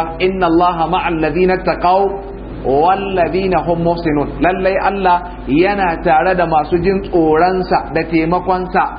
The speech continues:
yana tare da masu kyautata aiki da taimakonsa subhanahu wa ta'ala. "Inna rahmatallahi qaribun minal muhsinin." Lallai rahmar Allah subhanahu wa ta'ala tana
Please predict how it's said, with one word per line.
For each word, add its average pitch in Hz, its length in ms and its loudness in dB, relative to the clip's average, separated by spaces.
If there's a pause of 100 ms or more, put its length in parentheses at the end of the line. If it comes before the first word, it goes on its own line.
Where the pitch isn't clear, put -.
(220)
yana 180 500 0
tare 180 320 2
da 180 100 0
masu 170 280 -2
kyautata 202 580 0 (120)
aiki 185 460 -2
da 165 100 2
taimakonsa 175 580 0
subhanahu 151 480 0
wa 139 60 0
ta'ala. 131 340 2 (520)
"Inna 185 340 0
rahmatallahi 170 800 2 (560)
qaribun 175 480 2
minal 175 240 0
muhsinin." 170 480 0 (400)
Lallai 185 420 2
rahmar 180 320 0
Allah 175 340 0
subhanahu 170 560 0
wa 165 80 0
ta'ala 175 520 2 (480)
tana 175 360 2